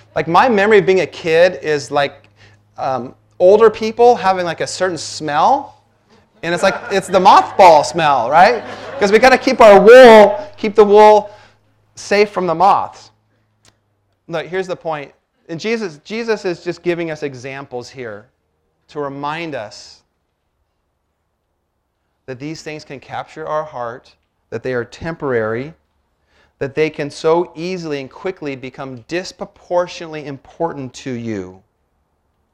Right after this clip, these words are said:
We can say things like,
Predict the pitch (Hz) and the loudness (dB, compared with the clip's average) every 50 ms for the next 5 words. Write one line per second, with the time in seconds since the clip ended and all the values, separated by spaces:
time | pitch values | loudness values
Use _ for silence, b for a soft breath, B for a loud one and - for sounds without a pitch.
0 | _ _ _ _ _ _ _ _ _ _ _ _ _ _ _ _ _ _ _ _ | _ _ _ _ _ _ _ _ _ _ _ _ _ _ _ _ _ _ _ _
1 | _ _ _ _ _ _ _ _ _ _ _ _ _ 123 131 127 - 151 143 - | _ _ _ _ _ _ _ _ _ _ _ _ _ -16 -16 -14 -14 -16 -16 -12
2 | - 170 185 208 208 - - 147 139 135 139 120 - 131 123 123 123 123 123 - | -10 -8 -8 -8 -10 -12 -14 -14 -14 -14 -16 -16 -10 -8 -6 -6 -6 -8 -12 -16
3 | _ | _